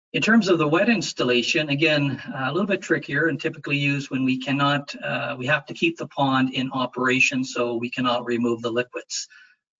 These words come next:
There are some limitations in terms of size and scale. These are most commonly used with gas collection systems, the modular insulated covers,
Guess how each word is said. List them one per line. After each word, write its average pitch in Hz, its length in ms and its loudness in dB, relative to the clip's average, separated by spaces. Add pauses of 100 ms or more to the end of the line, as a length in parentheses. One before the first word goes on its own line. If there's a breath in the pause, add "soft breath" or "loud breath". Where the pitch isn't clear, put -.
There 143 120 4
are 156 280 6
some 175 360 0
limitations 147 720 -2
in 123 100 -6
terms 135 280 -4
of 120 80 -10
size 139 500 0
and 120 100 -6
scale. 135 560 -4 (560 soft breath)
These 139 240 0
are 131 120 2
most 131 360 4
commonly 175 580 4
used 127 460 4
with 123 260 -4
gas 127 340 2
collection 139 500 -2
systems, 139 760 -6
the 127 60 -6
modular 123 540 2
insulated 123 480 -2
covers, 123 540 0